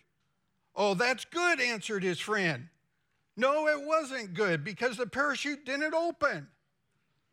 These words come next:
"Oh, that's awful," said his friend. "No, it wasn't so bad because he had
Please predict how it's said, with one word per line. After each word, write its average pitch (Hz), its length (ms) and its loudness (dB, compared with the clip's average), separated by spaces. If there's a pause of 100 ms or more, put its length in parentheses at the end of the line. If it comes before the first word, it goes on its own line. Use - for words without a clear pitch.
(520)
"Oh, 240 240 2
that's 240 300 0
awful," 262 560 0
said 214 320 -2
his 190 220 -4
friend. 185 560 0
"No, 294 220 0
it 302 120 -2
wasn't 285 360 -2
so 294 140 -6
bad 247 380 0
because 254 400 -2
he 262 220 -10
had 247 300 0